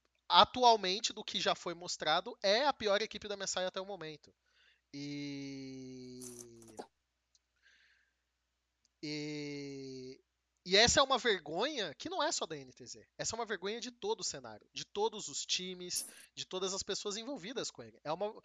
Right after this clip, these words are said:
a, a N T Z tá sendo a linha de frente de uma coisa que tá toda por trás dela.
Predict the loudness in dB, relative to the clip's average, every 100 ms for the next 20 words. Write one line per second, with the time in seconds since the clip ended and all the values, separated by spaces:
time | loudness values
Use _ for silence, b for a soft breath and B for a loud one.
0 | b -4 0 2 2 0 0 0 2 2
1 | 2 2 0 0 -2 -2 -4 -6 -8 -2
2 | -2 -2 -6 -6 -6 -8 -6 -6 -2 -2
3 | -2 -4 -14 _ _ -20 _ -10 -4 -2
4 | -2 2 2 2 0 2 2 2 0 0
5 | -4 -2 0 -2 0 0 -2 -6